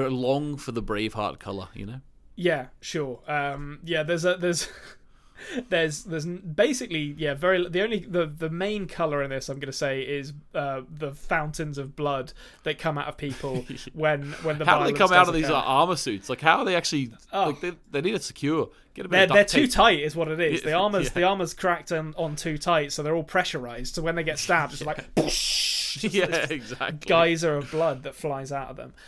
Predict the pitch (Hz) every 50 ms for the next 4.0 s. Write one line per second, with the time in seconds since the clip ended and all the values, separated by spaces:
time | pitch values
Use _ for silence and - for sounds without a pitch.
0 | - - - - - 156 156 156 151 151 147 151 147 147 143 - - - - -
1 | - - 185 233 294 240 202 202 180 165 160 151 165 165 160 165 175 165 170 170
2 | 180 165 143 143 151 165 165 - - 185 185 160 151 - - - _ _ - 165
3 | 151 190 233 247 - 294 285 247 - 247 247 247 240 208 170 156 151 151 160